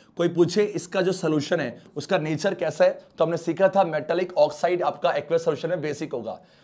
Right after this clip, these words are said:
तो ब्लू को रेड करेगा, रेड को ब्लू करेगा बच्चा, जल्दी से बोलो। हाँ जी सर, ये करेगा आपका रेड को ब्लू है। अब यहां पर आ जाओ, बीज के बिच्छू हैं, बोलो आपका, बोलो आलू,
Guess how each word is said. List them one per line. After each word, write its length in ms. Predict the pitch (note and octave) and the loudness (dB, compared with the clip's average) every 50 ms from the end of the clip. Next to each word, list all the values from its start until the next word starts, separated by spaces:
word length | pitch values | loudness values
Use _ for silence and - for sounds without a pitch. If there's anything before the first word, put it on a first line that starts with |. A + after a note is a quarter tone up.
| _ _ | _ _
तो 60 | - | -6
ब्लू 260 | D3 B2+ C#3+ D#3+ G3 G#3 | -2 0 2 2 2 4
को 120 | G#3 G#3+ | 4 6
रेड 240 | G3 F#3+ G3 G3 - | 6 6 4 6 6
करेगा, 300 | G3 G3 G3+ G#3 A3+ A3+ | 6 6 6 6 4 4
रेड 220 | G#3+ G#3 G3+ G3 | 4 4 0 2
को 80 | G3 G#3+ | 0 2
ब्लू 140 | G3 G3 G#3 | 2 2 2
करेगा 280 | G#3 G#3 G3+ G3 G3+ | 2 2 2 4 4
बच्चा, 320 | G3+ G3 E3 - G#3+ G#3+ A3 | 2 2 2 4 4 4 4
जल्दी 340 | D#3 C3 F3+ F#3 G#3 B3 | 6 4 4 4 4 0
से 120 | A3 - A3 | 2 0 2
बोलो। 340 | G3 F#3 F3+ F#3 G3+ G3+ - - - _ | 2 2 2 2 0 -2 -8 -20 -20 _
हाँ 120 | - C#3+ D3+ | -4 -2 -2
जी 180 | D3+ D3+ G3 | -2 -2 -4
सर, 160 | F3+ - D3 | 0 0 0
ये 200 | D#3+ C3+ D#3+ F3+ | 2 2 0 -2
करेगा 380 | F3 - E3 C#3 D3 C#3 D3 D3 | 0 0 0 0 0 -2 0 -2
आपका 200 | C#3+ C#3+ - F3 | -2 0 -2 -2
रेड 340 | D#3+ - C3+ C3+ D3 D3 - | -2 0 -2 -2 -2 -2 -4
को 120 | F3+ F#3 | -4 -4
ब्लू 240 | D#3 C3 B2+ C3 B2 | -4 -4 -4 -6 -6
है। 180 | A2 A2+ - - - _ _ _ _ _ _ _ _ _ _ _ _ _ - _ _ | -6 -8 -14 -16 -20 _ _ _ _ _ _ _ _ _ _ _ _ _ -20 _ _
अब 180 | G3 G#3+ A3+ G3 | 6 6 6 6
यहां 180 | F#3 E3 D3+ | 2 2 2
पर 160 | D3+ D3 D3+ C3+ | 0 0 -2 -2
आ 80 | A2+ | -2
जाओ, 240 | A2+ A2 - - F#2 F#2+ _ _ _ _ _ _ _ _ _ _ _ _ _ _ _ _ _ _ _ _ _ _ _ _ _ _ _ _ _ - | -4 -8 -12 -14 -14 -18 _ _ _ _ _ _ _ _ _ _ _ _ _ _ _ _ _ _ _ _ _ _ _ _ _ _ _ _ _ -2
बीज 280 | C#3+ G#3 C4+ C4 - | 0 2 2 2 4
के 100 | - A#3 | 2 2
बिच्छू 340 | F#3+ E3 D3+ - - - C3 | 2 2 -2 -4 -4 -4 -4
हैं, 180 | A#2+ A2 - - - _ _ _ _ _ _ _ | -4 -4 -8 -16 -20 _ _ _ _ _ _ _
बोलो 180 | C3+ E3+ F#3+ F#3+ | 2 6 6 6
आपका, 200 | E3+ - - D3+ | 4 4 0 0
बोलो 180 | D3 C#3+ B2+ | 2 2 0
आलू, 420 | G3 - - D3+ D3+ D#3 D3+ A#2 | 2 6 6 6 6 6 2 -2